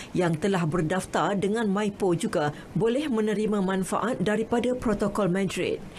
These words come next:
Selain mengurangkan kos perniagaan bagi usahawan tempatan, penyertaan Malaysia dalam Protokol Madrid mampu menarik pelaburan dengan mempermudahkan pendaftaran cap dagangan asing di Malaysia.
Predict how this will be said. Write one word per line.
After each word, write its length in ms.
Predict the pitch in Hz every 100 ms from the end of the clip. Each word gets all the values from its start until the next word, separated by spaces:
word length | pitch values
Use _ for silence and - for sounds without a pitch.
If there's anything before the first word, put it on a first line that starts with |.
| - -
Selain 480 | - 175 170 240 214
mengurangkan 720 | 185 190 190 202 190 196 156
kos 320 | 208 202 -
perniagaan 800 | 202 185 180 175 - 208 349 247
bagi 240 | 196 165 -
usahawan 540 | 185 208 180 190 190
tempatan, 640 | 220 185 185 - 123 285 - - - -
penyertaan 500 | 254 247 - - 277
Malaysia 560 | 220 214 - 160 208
dalam 380 | 208 220 269 233
Protokol 480 | 233 226 214 214 185
Madrid 480 | 208 202 165 - - - -
mampu 400 | 160 214 208 247
menarik 420 | 202 185 185 -
pelaburan 640 | 196 185 196 220 156 147 -
dengan 320 | 160 190 254 240
mempermudahkan 760 | 214 196 185 185 202 202 202 156
pendaftaran 720 | 220 196 185 233 202 180 156
cap 160 | 185 220
dagangan 460 | 170 170 175 175 175
asing 560 | 233 220 - 180 170
di 80 | 165
Malaysia. 720 | 262 214 160 - 147 98 -